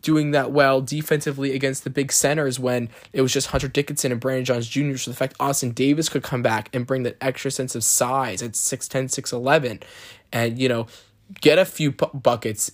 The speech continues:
in a, a game, have, play good defense, you know, hustle back and forth. These guys are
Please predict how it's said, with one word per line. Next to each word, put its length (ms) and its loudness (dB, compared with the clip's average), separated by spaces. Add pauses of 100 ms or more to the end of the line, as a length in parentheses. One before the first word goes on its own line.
in 120 -4
a, 160 -4
a 40 0
game, 440 -2
have, 400 0
play 260 2
good 240 0
defense, 640 -6
you 80 -2
know, 120 -4
hustle 440 2
back 320 2
and 100 -4
forth. 360 -2
These 220 -4
guys 440 4
are 180 -2